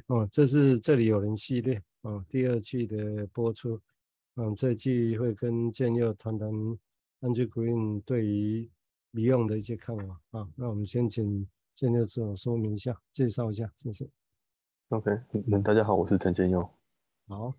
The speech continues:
Speaker 1: 建佑目前是在高雄个人职业，哈，那原本在高雄长庚精神科。那我们这是第二，这是这里有人第二季的第五集的播出了，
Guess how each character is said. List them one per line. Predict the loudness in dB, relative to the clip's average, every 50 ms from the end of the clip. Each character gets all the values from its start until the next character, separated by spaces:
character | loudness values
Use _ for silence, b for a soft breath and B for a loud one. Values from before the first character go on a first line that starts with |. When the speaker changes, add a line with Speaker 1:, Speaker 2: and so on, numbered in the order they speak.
| _
Speaker 1:
建 | _ -2 0 2
佑 | 4 6 6 8
目 | 8 8 8 8
前 | 6 6 4 4 6 4 2
是 | 0 -2 -6
在 | -4 -4 -4 -2
高 | 0 0 0
雄 | 0 -2 -2 -2 -2 -2 -4
个 | -6 -4 -2 -2
人 | -2 -2 -2 -2 -4
职 | -6 -6 -6 -4 -2 -2
业， | -2 -2 -2
哈， | -2 -4 -6 -6 -6
那 | -6 -6 -4
原 | -2 -2 -2 -2
本 | -2 -4 -4
在 | -2 -2 0 0 0 0 -2 -4 _ _ _ _ _ _ _ _
高 | -6 -2 -2
雄 | -2 0 0 -2 -2
长 | -2 -4 -4 -4
庚 | -4 -4 -4 -4 -4 -4 -6 -8 -8 -6
精 | -4 -4 -4
神 | -2 -4 -6 -8 -8
科。 | -6 -8 -8 -8 -8 _ _ _ _ _ _ _ _ _ _ -4
那 | -2 2 4
我 | 6
们 | 6 6 4 4
这 | 4 2 2
是 | 4 4 2 2
第 | 4 4 4 6
二， | 4 4 2 0 -6 -20 _ _
这 | -2 -2 0
是 | 0 -2 -4 -4 -4
这 | -2 -2 0
里 | 2
有 | 2 2
人 | 2 0 -2
第 | -2 -2 -2
二 | -2 -2 -2
季 | -6 -6 -6 -6 -4 -4
的 | -4 -4 -4 -4
第 | -4 -2 0 0
五 | 0 0 -2 -4
集 | -6 -6 -6 -4 -4
的 | -2 -2
播 | -4 -4 -6 -8 -8 -8
出 | -10 -10 -10 -10 -8
了， | -8